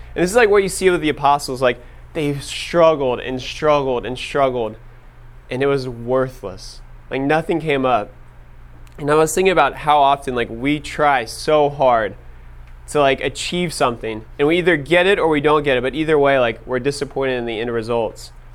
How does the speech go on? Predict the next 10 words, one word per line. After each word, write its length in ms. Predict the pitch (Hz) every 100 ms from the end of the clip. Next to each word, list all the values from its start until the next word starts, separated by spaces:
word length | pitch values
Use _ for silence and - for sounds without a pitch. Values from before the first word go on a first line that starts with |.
| - - -
And 100 | 143
then 120 | 180
I 60 |
was 120 | 196 196
thinking 160 | 196
of 80 | 170
this 160 | 160 139
story 460 | - 151 143 131 - - - - - - - - - -
of 140 | 135 127
this, 220 | 139